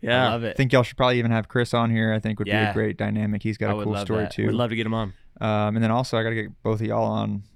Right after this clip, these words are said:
Speaker 3: on
Speaker 2: Oh,
Speaker 3: ours.
Speaker 2: yeah.
Speaker 1: Great,
Speaker 2: Let's run
Speaker 1: man.
Speaker 2: it, bro.
Speaker 1: Yeah.
Speaker 2: I got, I got my, I got my piece of advice.
Speaker 3: Yeah.
Speaker 2: That's, that's for you. That's for me. That's for everyone else listening too.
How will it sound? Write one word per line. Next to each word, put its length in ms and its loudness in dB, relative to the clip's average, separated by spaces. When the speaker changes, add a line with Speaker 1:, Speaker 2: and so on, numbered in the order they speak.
Speaker 3:
on 140 -4
Speaker 2:
Oh, 40 0
Speaker 3:
ours. 200 2
Speaker 2:
yeah. 260 0
Speaker 1:
Great, 160 2
Speaker 2:
Let's 100 2
run 140 -2
Speaker 1:
man. 100 -2
Speaker 2:
it, 40 -6
bro. 100 -2
Speaker 1:
Yeah. 200 0
Speaker 2:
I 100 -2
got, 320 2
I 100 -2
got 200 0
my, 280 -2
I 80 -4
got 180 0
my 120 0
piece 260 -6
of 40 -2
advice. 440 0
Speaker 3:
Yeah. 80 2
Speaker 2:
That's, 340 -4
that's 200 -6
for 160 -14
you. 460 -4
That's 140 -10
for 100 -6
me. 260 0
That's 180 -4
for 80 -2
everyone 300 -2
else 200 -4
listening 340 -6
too. 380 -4